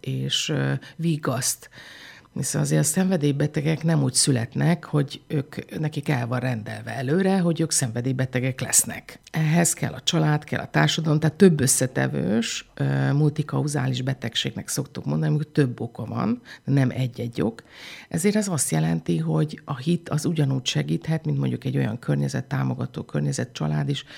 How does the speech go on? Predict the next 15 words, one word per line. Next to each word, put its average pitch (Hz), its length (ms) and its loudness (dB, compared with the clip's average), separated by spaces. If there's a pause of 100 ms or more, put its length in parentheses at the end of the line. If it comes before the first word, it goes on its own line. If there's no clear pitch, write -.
(140)
meg - 120 -6
szakmai - 400 -2
támogató 139 540 -2
környezet, 175 520 -2 (440)
ahol 151 460 0
mondjuk - 280 -6
keretek 151 480 -2
vannak, 123 320 -4
rend 147 260 -2
van, 180 260 0 (480)
és 147 400 -2
a 143 60 0
motivációt 143 680 -2
tudja 127 280 -6
segíteni. - 680 -8